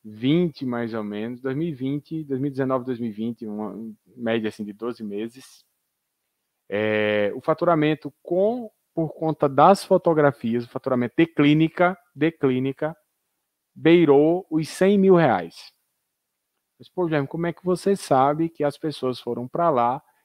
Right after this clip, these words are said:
por conta das fotos? Por conta que quando a gente vai começar um tratamento com o paciente,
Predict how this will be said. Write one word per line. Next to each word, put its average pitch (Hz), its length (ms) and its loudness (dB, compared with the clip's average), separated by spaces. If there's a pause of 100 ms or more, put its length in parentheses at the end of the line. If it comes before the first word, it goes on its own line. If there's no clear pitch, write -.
(220)
por 147 140 -2
conta 135 280 -2
das 135 220 0
fotos? - 500 -4 (600)
Por 160 200 -2
conta 127 440 -6
que 147 160 -8
quando 104 300 -8
a 104 40 -4
gente 98 300 -10
vai 98 280 -4
começar 135 440 -12
um 131 80 -8
tratamento 117 480 -6
com 110 80 -14
o - 20 -12
paciente, 107 680 -8